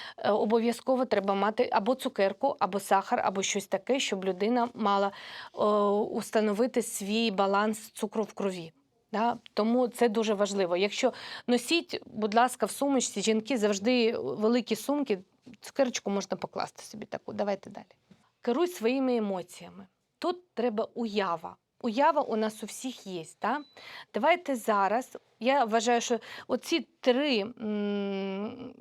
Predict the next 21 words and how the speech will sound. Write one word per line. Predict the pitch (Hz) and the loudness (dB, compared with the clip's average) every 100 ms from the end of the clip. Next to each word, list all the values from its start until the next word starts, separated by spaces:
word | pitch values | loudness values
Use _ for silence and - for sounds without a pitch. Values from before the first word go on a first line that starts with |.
| - 208 | -18 -8
техніки | - 349 349 349 - 214 190 - - - | -2 -2 0 -4 -2 -2 -2 -10 -14 -2
треба | 277 254 254 | 0 2 4
робити, | 254 208 311 262 | 2 0 -2 0
бо | 233 | 2
я | 233 | 2
там | 240 233 | 2 0
даже | 233 233 | 0 0
написала, | 220 226 - 202 180 | -2 -2 -2 -2 -2
коли | 233 277 | -2 0
ви | 254 | 0
відчуваєте | 214 240 - 214 247 311 - | -2 -4 -4 0 2 0 -2
безпечне | 190 226 226 - 208 214 - 240 | -2 -2 -4 -2 -2 -2 -4 -2
місце. | 202 165 - - - _ - - - | -2 -6 -14 -16 -16 _ -20 -20 -8
Бо | 208 254 247 | 0 0 0
всі | - 311 | -2 -4
ці | - 226 | -2 -4
вправи, | - 247 302 311 | 0 2 4 4
е, | 320 - - 233 226 220 220 | 0 0 0 2 2 2 0
м, | 233 233 226 214 226 - | -2 -4 -2 -2 -6 -6
їх | 185 226 | -6 -4
основа — | 262 - 294 | -4 -2 -2